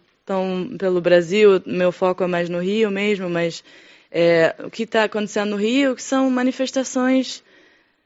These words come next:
muito, muito pequenas e o movimento tá muito disperso. E aí eu queria, é,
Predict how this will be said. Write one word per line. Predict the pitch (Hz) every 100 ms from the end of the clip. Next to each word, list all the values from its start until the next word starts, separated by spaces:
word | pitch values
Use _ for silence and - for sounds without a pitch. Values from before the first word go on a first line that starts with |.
| _ _ _ _ _ _ _ _ _ -
muito, | 262 277 -
muito | 233 262 -
pequenas | 294 - 269 269 269 226 190 170
e | 196
o |
movimento | 208 214 214 214 226
tá | - 226
muito | 220 226
disperso. | - 247 - 247 220 214 - 190
E | 180
aí | 175
eu | 175
queria, | 208 202 202 208 190
é, | - 214